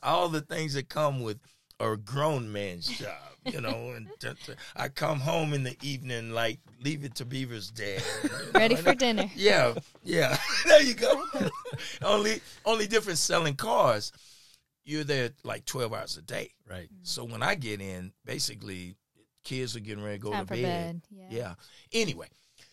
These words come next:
Speaker 1: so I did this after Aristocrat. I, I went to the Acura place, and then this guy that,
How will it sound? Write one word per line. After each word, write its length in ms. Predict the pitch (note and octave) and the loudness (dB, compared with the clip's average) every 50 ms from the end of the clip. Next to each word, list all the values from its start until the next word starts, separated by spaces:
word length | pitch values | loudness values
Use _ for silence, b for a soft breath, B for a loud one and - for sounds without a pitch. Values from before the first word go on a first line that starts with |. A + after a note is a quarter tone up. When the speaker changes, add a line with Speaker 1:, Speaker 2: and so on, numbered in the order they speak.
| b | b
Speaker 1:
so 320 | b - - F#3 B2+ - - _ _ - | b -2 0 0 0 -2 -4 _ _ -2
I 100 | E3 F#3 | -2 0
did 380 | E3 D#3+ E3+ E3 D#3+ D#3 C#3 | 0 0 -2 0 -2 -2 -2
this 420 | C#3 D3+ D3+ C#3 C3 - - - - _ _ - | -2 -2 -2 0 0 0 -2 -2 -4 _ _ -8
after 340 | - C3 C3+ - - C#3+ C3 | -2 -2 -2 -2 -4 -6 -6
Aristocrat. 680 | B2 C3+ C#3+ C3+ - - C3 - - B2+ B2 B2 B2 | -4 -4 -6 -6 -6 -8 -10 -8 -4 -2 -2 0 0
I, 160 | A#2+ A2+ A#2 A#2+ - | 0 0 0 -2 -2
I 100 | - A#2 | -4 -6
went 300 | A2+ A#2 A#2+ A#2+ A2+ A2+ | -4 -4 -4 -6 -6 -6
to 260 | - - A2 G#2 G#2 - _ _ _ _ _ _ _ _ _ _ _ _ _ _ _ _ - | -6 -6 -6 -6 -8 -12 _ _ _ _ _ _ _ _ _ _ _ _ _ _ _ _ -18
the 140 | - - - _ _ _ _ - - | -18 -18 -18 _ _ _ _ -4 -2
Acura 420 | C#3 C#3+ C#3+ - - C3+ B2+ - | -2 -2 -2 -4 -8 -8 -8 -8
place, 500 | - - C3 B2+ B2+ B2 B2 - - - _ _ - | -8 -6 -4 -4 -4 -2 -2 -4 -4 -4 _ _ -12
and 180 | A2 G#2+ A#2 | -10 -8 -6
then 320 | B2 C3 B2+ B2 A#2+ A#2 A2+ | -6 -4 -4 -4 -6 -8 -10
this 200 | A#2 A#2 A2 - | -10 -6 -6 -6
guy 220 | - - C3 B2 A#2+ | -4 -2 -2 0 0
that, 240 | A2+ A2+ G#2+ G#2+ | -2 -4 -8 -8